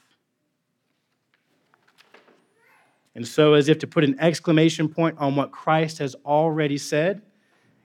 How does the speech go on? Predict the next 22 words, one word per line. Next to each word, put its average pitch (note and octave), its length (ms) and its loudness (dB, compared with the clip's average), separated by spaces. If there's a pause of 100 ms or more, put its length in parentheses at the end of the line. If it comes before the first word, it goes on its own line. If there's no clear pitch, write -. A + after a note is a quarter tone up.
(100)
God D3 500 2 (280)
breaks D3+ 380 0
the D#3+ 140 -2
silence C#3+ 580 0
a C#3+ 80 -8
second C#3 460 -6
time F#2+ 400 -12 (580)
to D3 140 -8
confirm A#2+ 840 -6 (480)
what B2+ 140 -4
he C#3 140 0
already C#3 280 0
declared A#2 800 -8 (360)
at A#2+ 120 -14
Jesus' A2+ 400 -8
baptism, G#2+ 580 -14 (1300)
that C3 180 -4
this D#3 200 0
is D3 260 0
his C#3 160 -2
beloved B2 440 -4
Son, G#2+ 420 -12